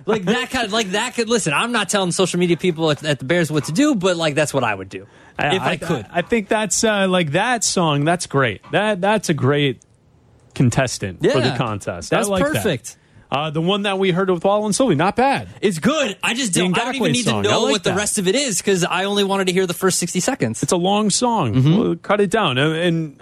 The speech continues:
Speaker 2: Abdallah did it longer than I did, but for many years, you and I were the gatekeepers to what songs got on the air.
Speaker 1: Yeah.
Speaker 2: And, uh, that, like, the, the one that we heard today, the
Speaker 1: Mm-hmm.
Speaker 2: Ngakwe song, like, that was a good song.
Speaker 1: We
Speaker 2: I, I
Speaker 1: would
Speaker 2: think that that would be worthy to be played.
Speaker 1: We would basically give people their tickets to Hollywood.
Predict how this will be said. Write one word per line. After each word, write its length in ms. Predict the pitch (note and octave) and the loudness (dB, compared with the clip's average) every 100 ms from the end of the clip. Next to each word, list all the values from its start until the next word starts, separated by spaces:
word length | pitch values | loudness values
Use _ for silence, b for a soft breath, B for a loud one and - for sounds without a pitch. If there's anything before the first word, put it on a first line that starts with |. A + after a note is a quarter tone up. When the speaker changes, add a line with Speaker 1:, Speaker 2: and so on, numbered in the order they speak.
| - | -2
Speaker 2:
Abdallah 440 | E3 E3+ F#3 G3 | 0 2 2 2
did 140 | E3 F3+ | 2 2
it 160 | F3 | 0
longer 300 | D#3 F3 F3+ | 2 2 2
than 160 | D#3 D3+ | 2 0
I 160 | E3 F#3 | 0 2
did, 220 | G#3 E3+ | 0 2
but 160 | D3 | -2
for 180 | - D3 | 2 2
many 300 | C#3+ E3+ F3+ | 4 2 2
years, 400 | D#3+ F3+ G3+ - | 2 0 -2 0
you 100 | D3 | 2
and 80 | E3+ | 2
I 200 | E3 E3 | 2 0
were 200 | D3 C#3+ | 2 0
the 160 | C3+ B2 | 0 -2
gatekeepers 1120 | C3+ D#3+ - F3+ E3+ _ - F3 F3 F#3 E3+ | 0 0 0 0 0 _ -6 -4 0 0 0
to 60 | C3 | 0
what 220 | B2 D3 | 0 0
songs 320 | E3+ D#3+ B2 | 0 2 0
got 240 | A#2+ C3 D#3+ | 0 0 2
on 160 | D#3+ | 0
the 160 | C#3+ C3 | 0 2
air. 260 | D3 G#3 A3 | 0 -2 0
Speaker 1:
Yeah. 240 | F#3 A2 - - | 0 0 -8 -2
Speaker 2:
And, 360 | C3+ D3 C#3+ | 0 2 2
uh, 420 | D3 D3 C#3+ C3+ - | 2 2 2 0 -4
that, 360 | C3 D#3 F#3 - _ - | -2 -2 -2 -6 _ -8
like, 360 | D3+ D3 B2 A#2+ | -2 0 -2 -2
the, 100 | D3 | -4
the 220 | D3 D3 | 0 0
one 240 | E3 G#3+ | 2 0
that 100 | A#3 | 0
we 120 | A3 F#3 | 2 2
heard 200 | F#3+ E3+ | 0 0
today, 400 | F3+ F3 F3 F3+ | 0 2 2 -2
the 240 | C3+ C#3+ | 0 4
Speaker 1:
Mm-hmm. 140 | D3+ | 4
Speaker 2:
Ngakwe 360 | D3+ D#3 - F3+ | 2 0 2 0
song, 300 | - G3 G3+ | 2 0 2
like, 140 | G#3 | 2
that 160 | G#3+ D4 | 2 2
was 100 | D4+ | 2
a 60 | D4 | 2
good 120 | D#4 | 2
song. 220 | E4+ C4+ C#3 | 2 2 2
Speaker 1:
We 40 | |
Speaker 2:
I, 260 | G#3+ D4 C#4 | 2 2 0
I 20 | |
Speaker 1:
would 80 | C#4+ | 0
Speaker 2:
think 140 | C4 | 0
that 160 | A#3 F#3 | 0 2
that 100 | F3 | 0
would 100 | D3+ | 2
be 80 | |
worthy 380 | C3+ B2+ A#2+ A#2+ | 2 2 2 0
to 60 | G#2+ | 0
be 120 | A2 | -4
played. 360 | - C3+ G3 G#3+ | 2 2 2 2
Speaker 1:
We 120 | D4 | 2
would 140 | D4 | 2
basically 460 | G#3 A#3+ - G#3+ G#3 | 0 0 0 2 0
give 260 | D3+ F#3 E3+ | 2 -2 0
people 320 | G#3 F3 F#3 | -2 0 0
their 140 | E3+ | 0
tickets 340 | - D#3+ D3 - | 0 -2 -2 -4
to 60 | |
Hollywood. 540 | B2 A#2 G#2+ G2+ G2 | -4 -4 -4 -6 -10